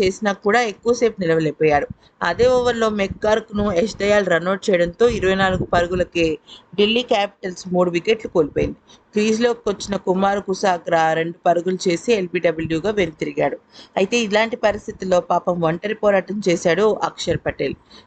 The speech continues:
ఐ-, ఐదో వికెట్కు యాభై ఆరు పరుగులు జోడించిన అనంతరం షేహోప్ ఇరవై తొమ్మిది పరుగులు లూకీ ఫెర్గ్యూసన్ అన్ని అవుట్, లూకీ ఫెర్గ్యూసన్ వాళ్ళని అవుట్ చేశాడు. ఆ వెంటనే డేంజరస్ ట్రిసెప్ స్టబ్స్ను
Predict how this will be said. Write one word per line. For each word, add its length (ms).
ఐ-, 300
ఐదో 220
వికెట్కు 480
యాభై 280
ఆరు 120
పరుగులు 340
జోడించిన 480
అనంతరం 460
షేహోప్ 500
ఇరవై 220
తొమ్మిది 360
పరుగులు 320
లూకీ 260
ఫెర్గ్యూసన్ 540
అన్ని 420
అవుట్, 580
లూకీ 280
ఫెర్గ్యూసన్ 440
వాళ్ళని 280
అవుట్ 320
చేశాడు. 280
ఆ 120
వెంటనే 420
డేంజరస్ 560
ట్రిసెప్ 400
స్టబ్స్ను 600